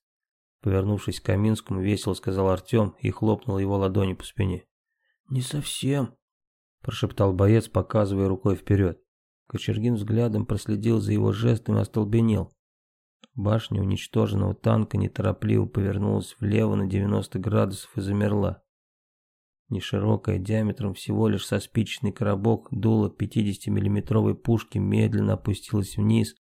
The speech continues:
и уставилась своим черным, похожим на пустой глаз смерти, срезом прямо в лицо Артема. По крайней мере, именно такие ассоциации промелькнули в мозгу Кочергина в этот критический момент. «Уходим, товарищ капитан!»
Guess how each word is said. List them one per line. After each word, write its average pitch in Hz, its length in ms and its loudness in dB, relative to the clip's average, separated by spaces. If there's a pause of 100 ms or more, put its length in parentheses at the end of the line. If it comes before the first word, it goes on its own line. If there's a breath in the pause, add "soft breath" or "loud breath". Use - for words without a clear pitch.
(220)
и 110 40 0
уставилась 107 580 2
своим 104 280 0
черным, 104 540 0
похожим 104 500 0
на 101 100 0
пустой 104 380 0
глаз 104 320 0
смерти, 107 480 0
срезом 104 480 0
прямо 104 400 0
в 98 60 -2
лицо 98 320 0
Артема. 95 540 -2 (400)
По - 120 0
крайней 127 400 4
мере, 117 400 4
именно 110 320 2
такие 113 400 2
ассоциации 113 760 2
промелькнули 101 640 2
в 101 60 2
мозгу 101 360 0
Кочергина 104 840 0
в 98 80 -2
этот 101 300 -2
критический 95 640 -4
момент. 92 500 -4 (800)
«Уходим, 147 580 0
товарищ 160 460 -2
капитан!» 160 640 -4